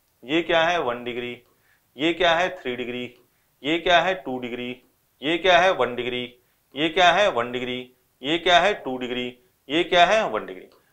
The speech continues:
और कार्बन सीधे एक कार्बन से अटैच है तो वन डिग्री, ये क्या है? फ़ोर डिग्री, ठीक है? तो अगर कार्बन एक कार्बन से तो वन डिग्री, टू से है तो टू डिग्री, थ्री से थ्री डिग्री,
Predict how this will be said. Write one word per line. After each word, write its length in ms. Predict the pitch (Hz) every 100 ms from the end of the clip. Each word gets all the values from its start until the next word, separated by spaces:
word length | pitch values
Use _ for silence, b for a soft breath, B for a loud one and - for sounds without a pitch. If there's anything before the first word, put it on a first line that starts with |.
| _
और 140 | 160 190
कार्बन 400 | 175 156 165 190
सीधे 340 | 180 170 190
एक 140 | 165 160
कार्बन 300 | 139 139 147
से 100 | 143
अटैच 320 | 131 123 135
है 80 | 143
तो 400 | 180 214 - -
वन 180 | 117 104
डिग्री, 220 | 95 - _ _ _ _ _ _ _ -
ये 100 | 156
क्या 200 | 160 175
है? 180 | 202 -
फ़ोर 200 | 113 98
डिग्री, 220 | 90 - _ _ _ _ _ _ _ _ _ -
ठीक 140 | 143
है? 80 | 170 175 - - _ _ _ _ _ _ _ _ _ _ _ _ _ _ -
तो 500 | 151 156 156 - - _ _ _ _ _ _ _ _ _ _ -
अगर 140 | 151
कार्बन 340 | 170 151 156 180
एक 260 | 180 185
कार्बन 300 | 180 160 160
से 120 | 151 139
तो 80 |
वन 160 | 123 165
डिग्री, 260 | 185 185 190
टू 380 | - - 190
से 160 | 202 190
है 60 | 156
तो 120 | 143
टू 220 | - 190
डिग्री, 400 | 185 185 196 -
थ्री 180 | - 220
से 400 | 226 170 170 - _ _ _ -
थ्री 120 | 185
डिग्री, 400 | 196 202 202 -